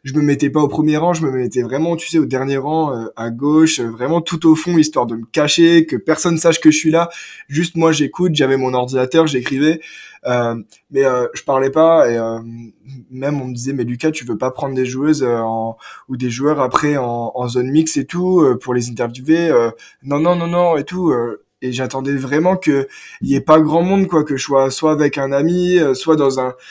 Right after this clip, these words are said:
dans un lieu où je me sentais à l'aise et qu'il y ait pas d'autres journalistes pour pouvoir, euh, m'exprimer, pour pouvoir parler, parce que, euh,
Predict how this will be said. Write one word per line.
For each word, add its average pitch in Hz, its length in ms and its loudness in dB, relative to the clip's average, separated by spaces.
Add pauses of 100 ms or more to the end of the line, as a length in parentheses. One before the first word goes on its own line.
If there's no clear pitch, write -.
(220)
dans 143 220 0
un 147 80 2
lieu 175 140 6
où 175 120 6
je 147 120 -2
me 139 100 0
sentais 139 320 -2
à 131 140 2
l'aise 160 320 8
et 143 80 -2
qu'il 143 120 -2
y 117 40 -4
ait - 20 -8
pas 151 140 2
d'autres 151 180 4
journalistes 143 500 0
pour 139 140 -8
pouvoir, 139 360 -4
euh, 127 100 0
m'exprimer, 139 500 -4
pour - 160 -10
pouvoir 131 300 -2
parler, 139 260 0
parce 160 240 -4
que, 151 80 -2
euh, 165 160 2